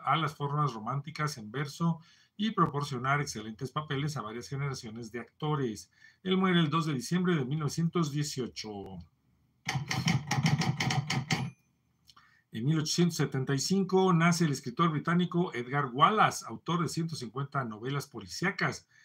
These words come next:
miles de relatos cortos, una veintena de comedias y crítica teatral, entre otros,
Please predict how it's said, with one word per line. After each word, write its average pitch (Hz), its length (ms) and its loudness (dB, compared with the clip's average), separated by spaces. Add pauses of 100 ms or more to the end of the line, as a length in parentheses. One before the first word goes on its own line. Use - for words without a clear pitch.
(280)
miles 190 320 6
de 131 100 0
relatos 127 540 0
cortos, 180 520 2
una 170 180 4
veintena 160 480 2
de 131 120 -2
comedias 170 640 0
y 113 80 -12
crítica 143 440 -6
teatral, 170 440 0
entre 123 260 -4
otros, 190 440 -2